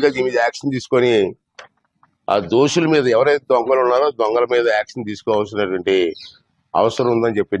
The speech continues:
నేను మీ ప్రెస్ ద్వారా డిమాండ్ చేస్తున్నాను. అంతేకాకుండా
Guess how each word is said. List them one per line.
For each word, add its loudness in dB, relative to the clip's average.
నేను 0
మీ 0
ప్రెస్ -4
ద్వారా 4
డిమాండ్ 0
చేస్తున్నాను. -2
అంతేకాకుండా 0